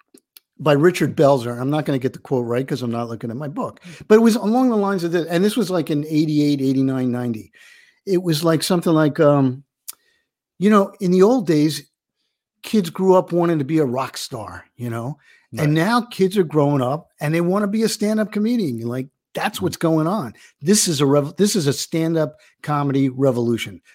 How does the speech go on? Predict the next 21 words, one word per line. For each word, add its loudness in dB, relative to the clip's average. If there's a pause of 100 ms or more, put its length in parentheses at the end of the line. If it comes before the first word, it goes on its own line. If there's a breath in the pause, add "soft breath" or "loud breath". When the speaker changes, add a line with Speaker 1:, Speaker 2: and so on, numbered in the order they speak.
(100)
Speaker 1:
That's -6
what -2
Belzer 0
said. -16 (180)
Speaker 2:
Right. -12 (200)
Speaker 1:
You 2
know, 2
and 6
he 8
was 2
right. -2
He -6
was 0
Speaker 2:
He 0
Speaker 1:
right. -4
Speaker 2:
was -8
totally 2
right. -6
Yeah. 0
I -18
mean, -2